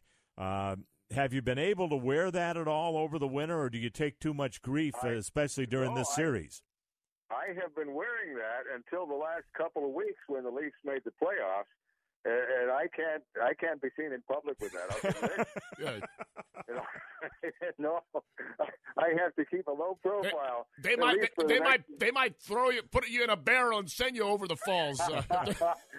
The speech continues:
Speaker 2: <laughs> Oh, for sure. I'll wave to you on the way down, for
Speaker 1: Yeah.
Speaker 2: sure.
Speaker 1: Do they?
Speaker 2: Oh,
Speaker 1: Do
Speaker 2: yeah.
Speaker 1: they? Uh, do many of the people up there, Pat, know that your brother is the announcer for the Lightning?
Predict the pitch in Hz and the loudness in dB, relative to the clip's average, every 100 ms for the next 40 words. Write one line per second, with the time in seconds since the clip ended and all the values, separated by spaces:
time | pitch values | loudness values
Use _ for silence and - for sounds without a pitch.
0 | - - 175 - - - 208 180 - - | -2 2 2 0 -6 2 2 2 -2 -2
1 | - - _ _ 370 220 185 143 - - | -2 -2 _ _ 6 6 4 0 -4 0
2 | 151 151 160 214 233 - 147 131 131 139 | 2 4 4 4 2 2 2 4 2 2
3 | 151 139 147 175 170 123 110 - 127 131 | 0 -2 -4 -2 -4 -4 -6 -6 -2 0
4 | 131 123 - _ _ _ _ _ 139 143 | 2 0 -2 _ _ _ _ _ -2 4
5 | 165 208 165 131 113 - 175 180 160 165 | 8 10 12 10 8 8 10 10 10 4
6 | 139 147 151 202 202 165 143 175 196 151 | 2 0 2 2 2 0 0 0 0 0
7 | 147 175 175 165 160 165 160 160 135 139 | 0 0 0 0 0 0 0 0 0 0
8 | 147 156 135 - 135 127 120 139 147 139 | 2 0 -2 -2 -4 -2 0 0 0 0
9 | 127 107 127 123 120 131 135 139 127 123 | 0 -2 -2 -2 0 -2 -2 -4 -2 -4
10 | 117 120 127 131 151 | -2 -2 -4 -6 -10